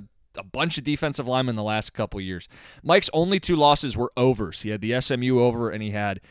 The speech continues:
the Battle of Carolina over. We nailed Florida State.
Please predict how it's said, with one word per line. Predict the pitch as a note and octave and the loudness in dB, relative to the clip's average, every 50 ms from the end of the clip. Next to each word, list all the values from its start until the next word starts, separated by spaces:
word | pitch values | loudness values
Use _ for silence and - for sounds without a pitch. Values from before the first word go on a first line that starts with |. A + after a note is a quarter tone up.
| - - - - _ - | -20 -20 -20 -20 _ -4
the | - G#2+ G2 | -4 -4 0
Battle | F#2 A#2 A#2+ B2 A#2 | 0 2 2 2 2
of | A2+ - | 0 -2
Carolina | - B2 A#2 A2 G#2+ G#2+ G#2 G#2 G2+ G2 - | 0 0 0 2 2 0 -2 -2 -2 -4 -2
over. | - A2 G#2+ A2 G#2 F#2 F#2+ F2+ - - - - - - _ | 0 0 0 0 0 -2 -6 -8 -10 -12 -20 -20 -20 -18 _
We | - D3+ D#3 D3+ D3 | 4 4 4 4 4
nailed | C#3+ D3 D3+ D#3 E3+ F3+ F3+ F#3 D#3+ | 0 2 6 8 10 10 10 10 8
Florida | - - E3+ E3 D#3 D3+ C#3+ | 2 2 6 8 8 8 8
State. | B2 - - D#3+ D3 C#3+ C#3 D3 | 4 4 2 4 4 4 2 0